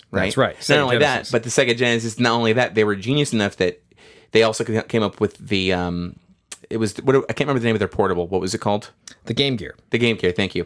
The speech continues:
Speaker 1: I was gonna say Game Boy, but no, that's not right. Game Boy is Nintendo. What I was gonna say was what was genius about that is that whereas Game Boy required you to have a different cartridge for both the Game Boy system as well as the N E S,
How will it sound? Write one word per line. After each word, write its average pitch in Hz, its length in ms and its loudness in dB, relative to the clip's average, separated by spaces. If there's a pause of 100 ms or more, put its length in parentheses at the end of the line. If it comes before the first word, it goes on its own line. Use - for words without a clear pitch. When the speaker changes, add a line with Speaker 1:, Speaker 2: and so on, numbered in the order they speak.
(160)
Speaker 1:
I - 60 -6
was 113 100 2
gonna 151 120 2
say 139 100 2
Game 110 220 -2
Boy, 92 120 2
but 80 140 -8
no, 98 160 -2
that's 90 180 -4
not 92 140 0
right. 85 120 -4
Game 101 160 -2
Boy 101 140 0
is 95 80 -2
Nintendo. 90 400 -4 (600)
What 127 80 4
I 117 40 4
was 107 80 0
gonna 107 160 0
say 170 180 2
was 120 200 4
what 127 100 2
was 117 100 -4
genius 131 300 0
about 98 240 0
that 151 340 0
is 107 200 -2
that 107 240 -2
whereas 113 280 2
Game 131 220 0
Boy 120 280 0
required 104 460 0
you 101 140 0
to 101 180 0
have 92 300 -2
a 98 40 -2
different - 360 -2
cartridge 92 720 -2
for - 160 -2
both 90 240 -2
the 92 80 -4
Game 101 320 -2
Boy 131 260 2
system 98 500 -6
as 87 200 -6
well 87 320 -4
as 85 240 -6
the 90 100 -8
N 87 140 -6
E 90 100 -4
S, 160 460 -4